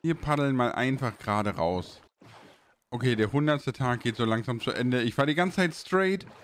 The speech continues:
Und ich finde einfach immer weiter Riesenschiffe, kleine Schiffe, Schiffe, Schiffe,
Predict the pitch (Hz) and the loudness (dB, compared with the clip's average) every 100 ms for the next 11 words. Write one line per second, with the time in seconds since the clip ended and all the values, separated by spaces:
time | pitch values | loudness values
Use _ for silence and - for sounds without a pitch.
0 | - - _ _ _ - - - 156 147 | -20 -20 _ _ _ -20 -20 -8 0 0
1 | - 160 151 143 - 143 127 123 120 120 | 2 2 2 2 0 2 2 2 4 2
2 | 113 123 117 113 123 110 120 120 110 120 | 2 -2 -4 -2 -2 2 2 2 2 2
3 | 117 117 117 104 113 113 113 - 131 135 | 2 0 -2 -2 0 0 -2 -2 -2 -2
4 | - 120 123 123 | -2 -2 0 0